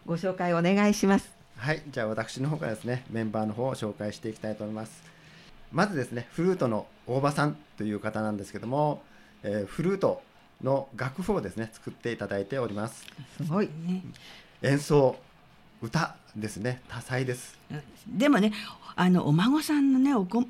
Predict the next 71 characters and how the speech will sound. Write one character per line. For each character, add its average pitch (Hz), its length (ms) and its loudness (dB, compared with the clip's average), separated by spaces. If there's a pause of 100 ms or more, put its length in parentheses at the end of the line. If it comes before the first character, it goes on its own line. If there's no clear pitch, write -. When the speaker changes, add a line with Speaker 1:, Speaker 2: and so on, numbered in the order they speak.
(120)
Speaker 3:
子 208 100 4
守 294 240 6
り 285 60 2
が 226 60 4
あ 196 40 4
る 180 80 2
時 156 240 -4
は 131 100 -2
ね、 170 160 2 (220)
お - 60 0
休 156 260 0
み 131 100 0
し - 60 -6
ち - 120 -2
ゃ 143 60 4
う 151 40 2
ん 135 40 -2
で - 120 -14
す - 160 -10
よ。 120 60 -2
Speaker 2:
そ 185 100 4
う - 40 8
な 320 60 4
ん - 20 0
で - 60 -2
す - 60 -2
よ 180 60 2
ね。 175 80 6
Speaker 1:
ミ 180 40 8
ニ 185 140 6
情 185 200 8
報 185 120 6
あ 180 100 8
り 185 80 4
が 208 140 4
と 208 100 2
う 202 40 4
ご 196 100 6
ざ 208 140 4
い 214 60 6
ま 226 220 4
す。 233 60 -18 (640)
Speaker 2:
<laughs> - 680 -20
で、 165 80 0
フ 214 120 0
ル 233 100 0
ー - 20 -2
ト 240 80 0
は 170 100 6
で 120 100 2
す - 60 -6
ね、 139 100 0
い 147 80 -4
つ 190 100 0
も、 160 280 2
あ 127 100 -4
の、 110 160 0
二 107 60 -4
人 190 220 2
で 123 200 -2
演 120 120 -2
奏 117 160 -2
し - 60 -10
て 127 100 -2
い 120 40 -4
た 120 80 -2
だ 110 120 2
い 107 60 -2
て 107 80 -6
ま 107 140 -4
す。 - 200 -16